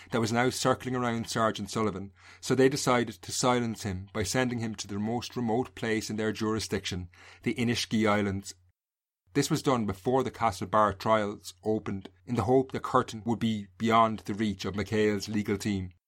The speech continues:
If you listened to the last show on the Inishki Islands and how remote they are, you'll get a sense of how effective this could be. Nevertheless, the trial in Castlebar went ahead. Despite his attempt to destroy the case, Sullivan can only have been extremely worried by the developments there.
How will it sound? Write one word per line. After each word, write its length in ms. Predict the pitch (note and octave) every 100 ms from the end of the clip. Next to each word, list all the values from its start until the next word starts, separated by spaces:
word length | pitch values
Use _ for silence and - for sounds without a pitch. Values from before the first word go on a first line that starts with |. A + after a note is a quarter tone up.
| _ _ _ _ -
If 60 |
you 100 | B2+
listened 300 | B2+ B2+ A2
to 200 | - -
the 120 | G2 G#2+
last 460 | A2+ A#2+ A2 -
show 300 | - A#2 G#2
on 140 | - G2+
the 120 | G2
Inishki 400 | G#2+ - G#2 G#2
Islands 380 | A2+ G#2+ G2 G2
and 120 | G2+
how 120 | A2+
remote 420 | G#2 G2 A2+ B2
they 80 | C3
are, 260 | B2+ B2 - - _
you'll 100 | C#3
get 160 | C#3 C#3
a 60 | A2+
sense 400 | - B2 G#2+ A2
of 80 |
how 300 | - - A#2
effective 560 | A2 - A#2 F#2+ G2 - _ -
this 140 | G2+
could 200 | - F#2+
be. 300 | G2+ G2+ F#2 - _ _ _ _ _ _ _ _ _ _ -
Nevertheless, 520 | G#3+ G#3+ F3+ C3+ B2+
the 140 | - C3
trial 280 | C#3+ C3+
in 80 | C3+
Castlebar 520 | B2 A#2 A#2+ A2 G#2+
went 160 | G#2 G2
ahead. 320 | F2+ G2 F2+ _ _ _ _ _ -
Despite 400 | C#3 - D#3+ D3+
his 140 | C#3
attempt 440 | D3 - B2 - -
to 100 | A2
destroy 400 | G#2+ - B2 B2+
the 80 | A#2
case, 320 | G#2+ G#2 - -
Sullivan 460 | - B2 B2+ C3+
can 220 | G2 G#2 -
only 320 | A#2 A#2 A#2+
have 120 | A2
been 180 | A2 G#2+
extremely 520 | G2+ - - A2 G#2+
worried 360 | G#2 G#2 G2+ F#2+
by 120 | G2
the 100 | F#2+
developments 540 | G2 G#2 G2+ G2 G2
there. 320 | - G2+ F#2+